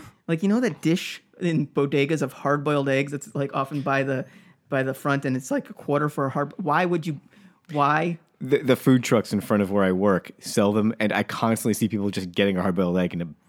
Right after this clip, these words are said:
Speaker 2: baffles me. I do
Speaker 1: Yeah.
Speaker 2: not understand what
Speaker 1: I
Speaker 2: that
Speaker 1: don't,
Speaker 2: is.
Speaker 1: I don't, I don't understand it, but people get them. Anyway, he takes his, he takes his, like, four hard-boiled eggs and two slices of bread, and he's like, "All right, you have a good day."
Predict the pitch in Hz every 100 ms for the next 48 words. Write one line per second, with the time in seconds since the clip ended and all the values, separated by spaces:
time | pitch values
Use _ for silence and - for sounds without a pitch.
0 | _ _ - 98 92 90 - 87 76 90
1 | 262 262 104 95 165 87 90 82 117 82
2 | - 156 175 185 185 170 175 175 170 156
3 | - 185 160 147 170 160 151 165 - 214
4 | 214 196 175 190 151 165 - 208 - 175
5 | 165 160 190 196 165 151 147 - 156 143
6 | 151 139 143 139 143 143 143 131 - -
7 | 151 143 - - 143 143 143 131 117 -
8 | - - _ _ _ - - - 139 135
9 | 190 - 220 196 - 151 135 139 139 -
10 | - 160 226 220 165 208 214 196 170 170
11 | 151 139 226